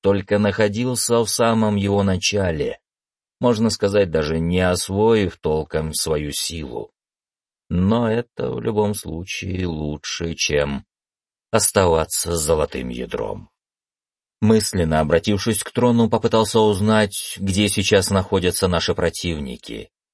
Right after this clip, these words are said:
И с большим удивлением понял, что одержимые и практики Тёмного Пути уже не так далеко от нас.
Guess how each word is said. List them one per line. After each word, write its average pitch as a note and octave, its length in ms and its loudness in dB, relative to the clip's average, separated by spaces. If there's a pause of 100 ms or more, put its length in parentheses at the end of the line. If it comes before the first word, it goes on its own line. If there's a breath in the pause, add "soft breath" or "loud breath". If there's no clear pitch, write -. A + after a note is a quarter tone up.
(480)
И E2+ 100 -2
с G#2+ 80 -4
большим C3 420 -2
удивлением A#2 680 0
понял, G2+ 420 -2
что D#2+ 260 -2
одержимые D#2 840 0
и C#2+ 40 -4
практики - 560 -4
Тёмного D#2+ 460 -2
Пути F#2 540 -2 (580)
уже A#2+ 220 2
не A2+ 120 4
так G#2 200 2
далеко F2 480 2
от C2+ 120 -6
нас. A#1 460 -6